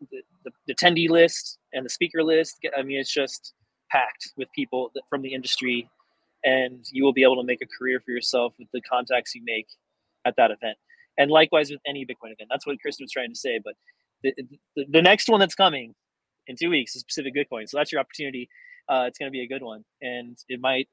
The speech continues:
you know, just get you in, like, get you into the industry, change your career. I, like, am a bajillion times percent more satisfied with my job now than I was before Swan. So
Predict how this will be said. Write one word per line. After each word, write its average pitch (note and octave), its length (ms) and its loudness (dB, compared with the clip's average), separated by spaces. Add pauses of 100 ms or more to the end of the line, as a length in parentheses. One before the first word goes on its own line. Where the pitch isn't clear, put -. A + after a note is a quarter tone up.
(340)
you C3 80 -8
know, C3 260 -6
just - 180 -8
get C#3 220 0
you C#3 80 0
in, C#3 320 -6
like, A#2 220 -8
get C#3 120 -4
you D#3+ 60 0
into D3+ 120 -2
the D3 80 0
industry, D#3 380 -6 (200)
change C#3 220 -2
your C3+ 120 -2
career. C3+ 340 -6 (140)
I, A2 220 -4 (920)
like, G2 180 -10 (640)
am G#2+ 360 -8
a A#2+ 40 -12 (360)
bajillion C3 520 -2
times A2+ 500 -2
percent A#2+ 380 0 (160)
more A#2+ 420 4 (800)
satisfied B2 520 6
with A#2 120 -14
my A2 100 -12
job G#2+ 240 -6
now G#2+ 360 -8
than A#2 100 -8
I A2+ 80 -4
was G#2+ 220 -4
before G#2 440 -8 (260)
Swan. F#2+ 240 -8 (260)
So G#2 280 -6